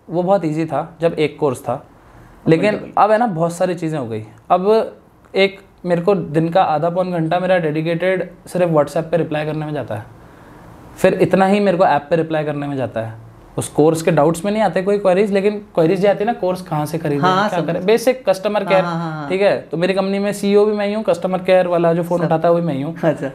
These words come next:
Speaker 1: ठीक है, तो वो करना पड़ता है। फिर उसके बाद जो पुराने कोर्स हैं उनको मेंटेन करना पड़ता है।
Speaker 2: अपडेट।
Speaker 1: हाँ, अपडेट करना पड़ता है, कोई चेंजेस हैं वो करने पड़ते हैं, नए टेस्ट डालने पड़ते हैं। टेस्ट पहले मैं खुद टाइप करता था डेटाबेस पे,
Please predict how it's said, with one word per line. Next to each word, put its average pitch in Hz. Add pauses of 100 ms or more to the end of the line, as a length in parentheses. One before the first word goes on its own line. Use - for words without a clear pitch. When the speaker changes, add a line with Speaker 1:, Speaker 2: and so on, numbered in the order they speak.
(140)
Speaker 1:
ठीक 190
है, 180
तो 175
वो 165
करना 196
पड़ता 185
है। 185 (460)
फिर 233
उसके 240
बाद 233
जो 240
पुराने 220
कोर्स 214
हैं 220
उनको 220
मेंटेन 190
करना 196
पड़ता 170
है। 165
Speaker 2:
अपडेट। 139
Speaker 1:
हाँ, 151
अपडेट 175
करना 175
पड़ता 160
है, 156
कोई 160
चेंजेस 165
हैं 170
वो 170
करने 165
पड़ते 151
हैं, 151
नए 165
टेस्ट 170
डालने 165
पड़ते 156
हैं। 143 (420)
टेस्ट 175
पहले 190
मैं 190
खुद 185
टाइप 185
करता 165
था 160
डेटाबेस 156
पे, 139